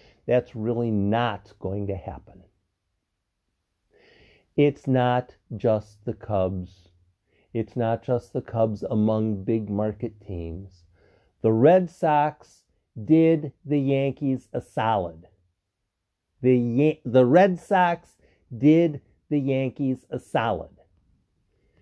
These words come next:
by taking their twenty-fourth prospect to spend a bit more money on Adam Ottavino. The Red Sox are prioritizing twenty twenty-three,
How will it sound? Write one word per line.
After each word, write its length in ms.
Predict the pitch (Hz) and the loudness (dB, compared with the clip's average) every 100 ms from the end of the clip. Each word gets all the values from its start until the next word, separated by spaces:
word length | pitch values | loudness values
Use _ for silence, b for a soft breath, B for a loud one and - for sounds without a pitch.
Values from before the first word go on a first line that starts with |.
| _ _ | _ _
by 140 | - 127 | -2 0
taking 400 | 131 123 135 120 | 0 -2 -2 -2
their 100 | 110 | -2
twenty-fourth 640 | - 131 131 135 127 123 | -4 -2 -2 0 -2 -2
prospect 720 | - 113 110 - 110 101 - b b b - | -8 -6 -6 -4 -4 -4 -8 b b b -8
to 100 | 135 | -8
spend 480 | - 120 110 110 - | -2 0 0 0 -4
a 60 | |
bit 260 | 101 117 - | -4 -4 -2
more 180 | 117 113 | -2 0
money 400 | 104 101 107 113 | 0 0 -2 -4
on 220 | 104 101 107 - | -4 -6 -6 0
Adam 220 | 165 160 | 2 2
Ottavino. 680 | 147 143 139 120 107 87 76 _ _ _ _ _ _ _ _ _ _ _ _ _ _ _ _ _ _ _ _ _ _ _ _ _ _ _ _ _ _ _ _ _ _ _ - | 0 0 0 0 -2 -4 -8 _ _ _ _ _ _ _ _ _ _ _ _ _ _ _ _ _ _ _ _ _ _ _ _ _ _ _ _ _ _ _ _ _ _ _ -12
The 180 | 113 101 | -2 0
Red 460 | 104 131 151 151 | 4 6 4 0
Sox 640 | - - 139 143 147 - - _ | -10 -4 -2 -2 -6 -14 -20 _
are 280 | 117 123 131 | 0 2 0
prioritizing 1300 | 127 - 131 135 135 131 110 - 92 90 85 90 90 98 _ _ _ _ _ _ _ | -4 -6 0 2 4 4 2 -4 -6 -6 -8 -12 -14 -18 _ _ _ _ _ _ _
twenty 360 | 139 139 156 | -2 0 0
twenty-three, 1000 | 156 156 156 175 170 - 127 120 117 110 | -4 -4 -2 -2 -4 0 2 4 0 -4